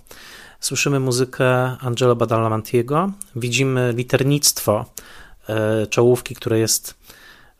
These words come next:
e, z-, pełne zawijasów, jest niemalże z-, jak z jakiejś bardzo kiczowatej kartki z pozdrowieniami albo z jakimiś życzeniami świątecznymi. Jest w tym, jest w tym jakaś taka właśnie elegancja, ale trochę nawet przesadzona. I jeszcze nie słyszymy Blue Velvet, dopiero za chwilę usłyszymy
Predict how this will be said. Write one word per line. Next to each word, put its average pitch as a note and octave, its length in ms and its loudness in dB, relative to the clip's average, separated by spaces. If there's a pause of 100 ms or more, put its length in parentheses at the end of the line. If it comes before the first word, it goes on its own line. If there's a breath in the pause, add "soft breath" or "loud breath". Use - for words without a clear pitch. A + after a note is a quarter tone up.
e, G#2+ 160 -4
z-, G#2+ 300 -4
pełne A#2+ 240 0
zawijasów, A#2+ 800 2
jest - 240 -6
niemalże A#2+ 400 2
z-, A#2 120 -2
jak A2+ 120 -2
z A#2 40 -2
jakiejś A2+ 300 -2
bardzo A#2+ 720 2 (1160 loud breath)
kiczowatej C#3 480 2
kartki C#3 460 0
z - 40 -2
pozdrowieniami B2+ 800 4
albo A2+ 220 0
z G#2+ 40 0
jakimiś A#2 280 -2
życzeniami B2 400 0
świątecznymi. A#2 640 -4
Jest A#2+ 180 -4
w - 40 -14
tym, A2+ 240 -4
jest A#2 140 -4
w - 40 -10
tym B2 100 -2
jakaś A#2 220 -4
taka - 240 -6
właśnie A2 440 -4
elegancja, A2+ 800 0
ale A2 160 0
trochę - 240 -6
nawet A2 200 -4
przesadzona. A2+ 680 -4 (800 loud breath)
I B2+ 220 -2
jeszcze E3+ 260 4
nie F#3 100 4
słyszymy C#3+ 360 0
Blue A#2 160 4
Velvet, G#2+ 340 2
dopiero B2 300 -2
za B2+ 100 0
chwilę A#2+ 240 2
usłyszymy G2+ 480 -4